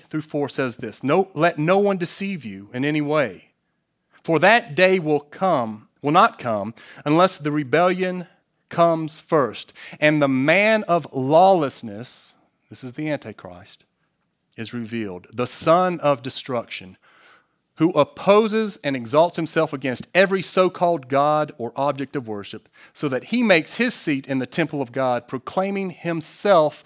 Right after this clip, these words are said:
to be God." Can you hear Nimrod in that? He's, he's a, another form of Nimrod, but this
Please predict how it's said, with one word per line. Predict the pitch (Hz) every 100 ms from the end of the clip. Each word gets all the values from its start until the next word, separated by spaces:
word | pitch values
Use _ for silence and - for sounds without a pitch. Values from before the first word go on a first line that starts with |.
| - - _ _
to | 151
be | 131 143 143 143 143 _ _ _ 131
God." | 123 117 104 98 _
Can | 131
you | 143
hear | 139 160 151 143
Nimrod | 127 139 151 156 160 160
in | 165
that? | 170 175 - _ _ _ _ _
He's, | 131 120 - _
he's | 143 131
a, | 123 117 _ -
another | 117 120 143 139 127 _ _ _ _ _ _
form | - 147 135
of | 120 110
Nimrod, | 117 139 135 101 95
but | 101 -
this | 180 -